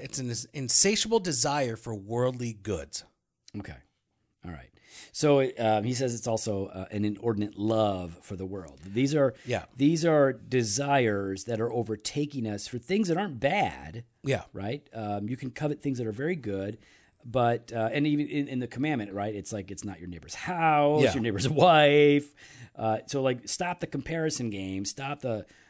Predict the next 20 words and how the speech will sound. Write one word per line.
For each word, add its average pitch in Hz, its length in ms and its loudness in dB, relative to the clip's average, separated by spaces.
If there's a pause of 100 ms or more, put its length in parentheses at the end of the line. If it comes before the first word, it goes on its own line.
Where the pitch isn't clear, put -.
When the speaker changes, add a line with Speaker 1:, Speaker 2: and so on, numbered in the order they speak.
(100)
Speaker 2:
stop - 360 -4
the, 104 380 -4
the, 104 220 -12
the, 113 140 -10
this 101 260 -6 (220)
passionate 143 500 -4
desire 123 320 -4
for 117 80 -12
things 113 220 -8
that 107 60 -8
you 131 120 -2
don't 120 160 -4
have. 104 560 -12 (720)
So, 156 540 2
Speaker 1:
So, 170 280 2
but, 180 200 2
you 196 140 2
know, 175 120 6
Watson, 151 440 2
though, 98 240 0